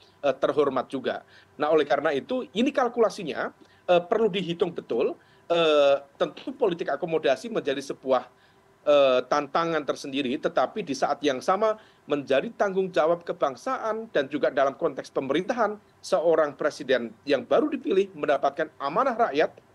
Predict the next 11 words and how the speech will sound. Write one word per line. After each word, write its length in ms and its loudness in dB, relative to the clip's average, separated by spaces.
untuk 320 -2
mempertimbangkan 800 -2
bagaimana 720 0
politik 360 0
akomodasi 680 0
juga 320 0
bisa 240 -4
menjamin 560 -2
hadirnya 440 -4
zakon 360 -2
kabinet 520 -2